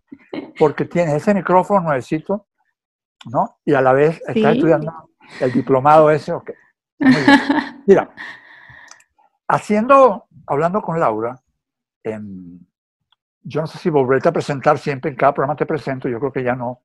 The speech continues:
Speaker 1: Yo
Speaker 2: Te
Speaker 1: creo
Speaker 2: presento
Speaker 1: que
Speaker 2: Ok. Este, mm, eh, hablando con Laura, para ver de qué hacíamos el programa, encontramos, un-, hay una figura en el cine,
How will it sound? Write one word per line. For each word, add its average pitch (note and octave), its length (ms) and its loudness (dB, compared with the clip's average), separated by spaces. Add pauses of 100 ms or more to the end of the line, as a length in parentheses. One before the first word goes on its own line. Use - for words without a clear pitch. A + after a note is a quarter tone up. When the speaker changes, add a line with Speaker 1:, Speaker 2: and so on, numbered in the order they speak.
(240)
Speaker 1:
Yo B3+ 180 6
Speaker 2:
Te B3+ 60 8
Speaker 1:
creo A#3 240 2
Speaker 2:
presento A#3 300 -4
Speaker 1:
que - 160 -20 (360)
Speaker 2:
Ok. A#2+ 120 -10 (800)
Este, C#3+ 400 -8
mm, C3 500 -14 (1160)
eh, - 200 -6
hablando G3 340 -2
con A3+ 200 -4
Laura, C3+ 460 -2 (340)
para A#2 160 -2
ver C3 80 -2
de D#3+ 100 -6
qué D#3+ 100 -8
hacíamos E3 320 -8
el E3+ 60 -8
programa, A2 380 -8 (720)
encontramos, F3 720 -6
un-, G3+ 180 -8
hay E3+ 120 -4
una G3+ 160 -4
figura D3 400 -6
en C#3 60 -8
el B2+ 100 -8
cine, B2 400 -10